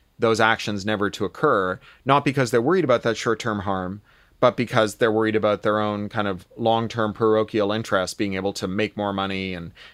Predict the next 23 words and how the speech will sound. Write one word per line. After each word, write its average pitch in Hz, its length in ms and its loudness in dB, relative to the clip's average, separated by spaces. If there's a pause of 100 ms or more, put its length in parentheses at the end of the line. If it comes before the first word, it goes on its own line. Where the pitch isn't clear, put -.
(140)
get 110 140 6
out 101 260 4
before 104 440 0 (180)
anyone 110 340 0
holds 110 240 2
them 107 100 -6
accountable 104 520 0
for 107 180 -2
the, 95 260 0 (140)
uh, 101 200 -4
way 107 200 2
that 104 160 -2
they 107 100 -2
cheaped 104 340 -4
out 101 180 4
on 98 160 -2
security 104 580 0
or 90 180 -2 (300)
other 117 240 4
technology 123 600 2
choices. 101 680 0 (460)
And, 139 560 2
um, 143 260 4